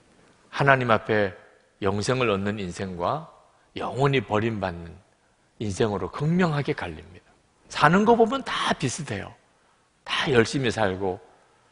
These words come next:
고민도 많고 잘 살아보려고 애도 쓰고,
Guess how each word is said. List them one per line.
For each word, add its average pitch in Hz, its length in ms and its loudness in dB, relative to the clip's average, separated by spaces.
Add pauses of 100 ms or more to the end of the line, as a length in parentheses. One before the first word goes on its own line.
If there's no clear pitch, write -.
고민도 113 440 2
많고 92 520 -4 (840)
잘 98 200 2
살아보려고 110 540 4
애도 95 280 -2
쓰고, 95 420 -10